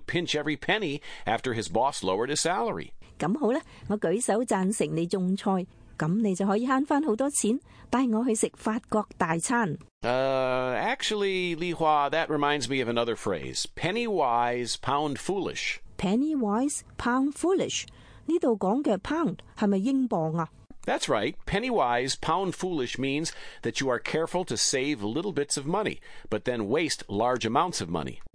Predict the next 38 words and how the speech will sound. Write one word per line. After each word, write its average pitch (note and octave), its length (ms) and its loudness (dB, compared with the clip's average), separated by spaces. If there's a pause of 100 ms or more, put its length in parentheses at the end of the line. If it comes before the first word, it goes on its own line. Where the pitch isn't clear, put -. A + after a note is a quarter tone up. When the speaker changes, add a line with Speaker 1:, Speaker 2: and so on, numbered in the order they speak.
(160)
Speaker 2:
哦， G3 400 0
就 G3 100 0
係 F#3+ 240 2
話 F#3 220 0 (180)
喺 A3 120 0
小 F#3 260 0
錢 A3 240 2
上 F3+ 220 0
邊 F3 260 0
精 C#4+ 320 2
打 F3+ 240 0
細 F3+ 300 2
算， F3 320 0 (340)
喺 A3+ 100 0
大 G3+ 240 0
錢 G#3+ 220 2
上 F#3+ 160 2
邊 F3 160 2
就 F3+ 100 0
大 E3+ 200 2
手 F#3+ 180 0
大 F3+ 240 0
腳。 F#3+ 340 0 (280)
哼， E4+ 160 0 (100)
小 F#3+ 380 0
氣 G3 180 2
鬼！ F3+ 340 0 (420)
你 C#4+ 180 2
唔 G#3+ 160 2
會 C#4+ 100 2
係 A3+ 240 4
轉 A#3+ 220 2
彎 D#4 180 2
抹 C4+ 200 2
角 A3+ 200 2
咁 C#4 560 2
拒 A#3+ 220 0
絕 - 20 -16